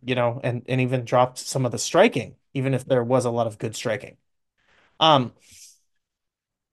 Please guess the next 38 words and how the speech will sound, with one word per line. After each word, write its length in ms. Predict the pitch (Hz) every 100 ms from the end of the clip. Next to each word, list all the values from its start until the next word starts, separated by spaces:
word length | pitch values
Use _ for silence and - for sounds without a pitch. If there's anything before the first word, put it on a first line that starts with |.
| _
follow 240 | 165 170
that 100 | 160
up, 140 | 160 160
like 140 | 147
you 60 | 143
said, 180 | 156 143
we're 60 |
gonna 140 | 143 135
get 180 | 151 -
to 100 | 135
the, 280 | 120 113 -
the 80 | 135
match 260 | 135 135
that 80 | 135
was 120 | 120
clearly 340 | - 143 135 131
meant 240 | 131 135
to 80 | 143
be 340 | 127 127 120 - _ -
the, 180 | 117
uh, 200 | 107 104 107 _ _ _ _ _ _ _ _ -
the 80 |
big 200 | 131 143
match 320 | 135 131 123 127
of 180 | 117
the, 340 | 127 117 110 - _
of 180 | 131 127
the 60 | 127
tournament. 540 | - 196 185 151 143 - _ _ _ _ -
Uh, 460 | 135 123 117 113
Travis 400 | - - 220 208
Williams 340 | 185 180 170 143
versus 400 | 139 135 113 110
Casey 340 | - 160 -
Ferreira. 560 | 135 131 127 120 117 113
No, 220 | 180 185
<laughs> 20 | 160
uh, 180 | 156